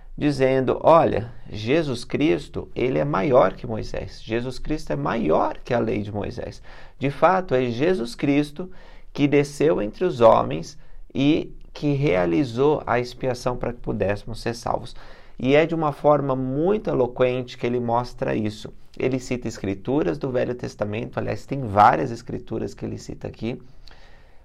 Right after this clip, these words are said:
mostrando exatamente isso, que Jesus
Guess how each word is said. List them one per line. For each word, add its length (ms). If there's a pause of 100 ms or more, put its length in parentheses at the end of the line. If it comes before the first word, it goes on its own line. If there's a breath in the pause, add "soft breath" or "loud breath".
(100)
mostrando 840
exatamente 840
isso, 240
que 180
Jesus 640